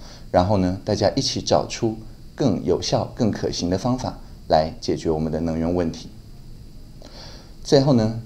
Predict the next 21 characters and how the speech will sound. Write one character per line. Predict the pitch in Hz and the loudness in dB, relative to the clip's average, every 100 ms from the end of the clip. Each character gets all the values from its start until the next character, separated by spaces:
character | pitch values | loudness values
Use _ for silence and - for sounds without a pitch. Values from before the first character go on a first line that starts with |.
| - | -2
敬 | 131 107 | 2 2
祝 | 104 90 | 2 0
今 | 107 104 | 2 2
天 | 107 98 | 2 0
呢， | 95 98 - | -2 -4 -2
大 | 90 | 0
家 | 90 | 2
在 | 85 95 | 2 2
这 | 87 | 0
个 | 87 | 0
黑 | 87 113 | 2 0
客 | 110 101 | 2 2
松 | 101 95 | 2 -2
上 | 98 90 - - - - | 0 -2 -4 -16 -18 2
都 | 98 | 2
可 | 90 98 | 4 2
以 | 85 | 2
满 | 87 82 | 0 0
载 | - 98 | 0 0
而 | 87 87 | 2 2
归， | 113 113 | 2 0